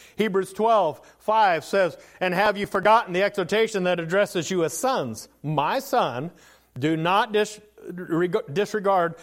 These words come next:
or do not regard lightly the discipline of the Lord, nor be weary when reproved by him.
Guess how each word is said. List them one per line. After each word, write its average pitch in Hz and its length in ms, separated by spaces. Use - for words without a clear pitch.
or 160 180
do 180 180
not 233 200
regard 185 340
lightly 175 460
the 151 100
discipline 151 560
of 135 100
the 135 100
Lord, 139 380
nor 165 180
be 151 140
weary 170 460
when 156 260
reproved 151 640
by 196 240
him. 139 300